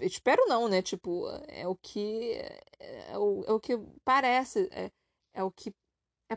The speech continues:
posto pra gente, né? Tipo, quando a gente vê séries e lê livros e a pessoa mata uma pessoa,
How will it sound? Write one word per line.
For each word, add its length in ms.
posto 360
pra 180
gente, 320
né? 140
Tipo, 400
quando 280
a 60
gente 200
vê 120
séries 540
e 80
lê 140
livros 500
e 40
a 20
pessoa 340
mata 320
uma 80
pessoa, 500